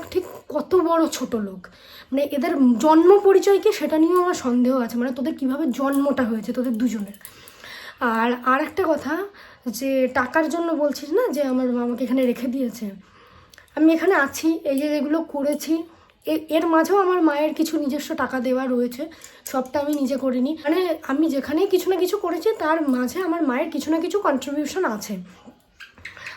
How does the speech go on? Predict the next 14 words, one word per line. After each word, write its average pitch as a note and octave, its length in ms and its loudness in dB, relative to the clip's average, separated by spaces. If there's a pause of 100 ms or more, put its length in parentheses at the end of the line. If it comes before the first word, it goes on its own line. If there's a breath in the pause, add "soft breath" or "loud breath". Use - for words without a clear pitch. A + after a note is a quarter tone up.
আর A#3+ 280 0
সেকেন্ড F4 320 -2
কথা, D#4+ 400 -2 (140)
যদি C4+ 280 -4
টাকারই D4 580 2
ব্যাপারটা D#4+ 440 0
হতো, C#4 460 -2 (380 loud breath)
তাহলে, B3 340 -2 (400)
তাহলে B3 440 -6
বোধ C#4+ 260 -4
হয় D4+ 380 -4
যে, B3+ 440 -2
মানে, A3 260 -8
বিয়ের A#3 460 -6